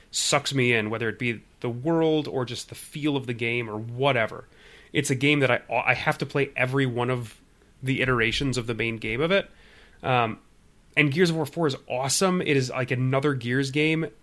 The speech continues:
It, they change it up pretty significantly by having you fight robots, which, which are completely different in terms of how they act, uh, how the artificial intelligence works with them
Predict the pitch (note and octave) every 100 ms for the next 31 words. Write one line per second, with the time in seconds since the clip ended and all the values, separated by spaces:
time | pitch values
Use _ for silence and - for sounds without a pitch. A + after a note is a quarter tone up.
0 | - C#3 C3+ - _ - B2+ - C3 B2+
1 | A#2+ A#2 - - - - _ _ - -
2 | F3 F#3 E3 D3+ C#3+ - - D#3 E3 C#3
3 | B2+ D#3 E3+ D#3 F3 B2+ B2+ C3 B2 A#2
4 | - - C3+ B2+ B2+ A#2 B2+ C3 D3 D3+
5 | - C3 - - _ _ C3+ C3 A#2+ -
6 | - _ _ _ _ _ - C3+ - B2+
7 | - - E3 E3 E3+ C3 C3 - E3 D#3+
8 | C3 - B2 B2 - C3 A#2+ A#2+ A#2 -
9 | _ _ _ _ _ C3 A#2+ C3+ - -
10 | _ - - _ - B2 B2 C3 A2+ A#2+
11 | B2 A#2+ G#2+ B2+ B2 C3 C3 B2 C3 -
12 | C#3 D3 C#3+ C#3+